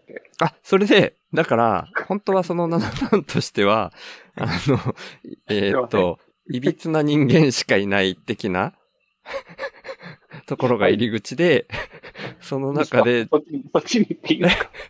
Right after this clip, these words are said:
Speaker 2: <laughs> はい？
Speaker 1: <laughs> そっちに行っていいなら、あの、<laughs> 説明聞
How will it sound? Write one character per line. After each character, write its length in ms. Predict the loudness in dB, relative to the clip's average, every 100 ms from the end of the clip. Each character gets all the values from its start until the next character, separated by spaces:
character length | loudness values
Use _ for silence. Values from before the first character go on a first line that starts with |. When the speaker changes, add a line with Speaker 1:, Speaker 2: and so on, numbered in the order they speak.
| _
Speaker 2:
<laughs> 280 | -20 _ 0
は 120 | 2
い？ 120 | 2
Speaker 1:
<laughs> 840 | -2 -4 -4 -4 -14 -16 -16 _
そ 100 | -2
っ 60 | -2
ち 120 | 0
に 80 | -4
行 100 | -4
っ 20 |
て 80 | -4
い 100 | -2
い 40 |
な 120 | 0 0
ら、 240 | 0 -4 -6
あ 160 | -2
の、 140 | 0 0 -2 -4 -8
<laughs> 260 | -10 _
説 220 | -14 -12
明 60 |
聞 60 | -14